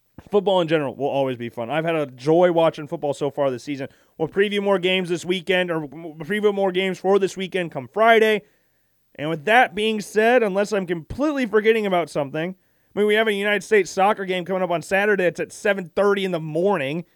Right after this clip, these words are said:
That's gonna be brutal. I'm not getting up for that. I'm sorry, United States. I love you.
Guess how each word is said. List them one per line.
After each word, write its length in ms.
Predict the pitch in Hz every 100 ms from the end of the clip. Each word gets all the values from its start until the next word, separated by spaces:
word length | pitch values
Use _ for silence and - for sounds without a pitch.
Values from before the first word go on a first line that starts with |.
| _ _
That's 160 | - 185
gonna 100 | 196
be 100 | 160
brutal. 460 | 127 147 147 165 175
I'm 60 |
not 200 | 175 175
getting 180 | 156 143
up 160 | 143 -
for 80 |
that. 240 | 117 131 147
I'm 60 | 127
sorry, 340 | 160 147 147
United 280 | 139 135 123
States. 320 | 139 139 127
I 20 |
love 260 | 117 151 151
you. 140 | 147